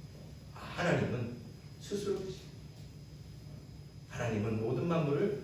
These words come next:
창조하셨습니다. 온 세상의 주인이십니다.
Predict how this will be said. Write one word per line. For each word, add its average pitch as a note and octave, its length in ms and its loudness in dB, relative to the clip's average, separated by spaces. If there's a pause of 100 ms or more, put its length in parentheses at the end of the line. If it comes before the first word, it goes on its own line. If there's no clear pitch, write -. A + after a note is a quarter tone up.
(140)
창조하셨습니다. - 720 2 (1120)
온 C#3 220 8
세상의 C3 680 6 (100)
주인이십니다. - 760 0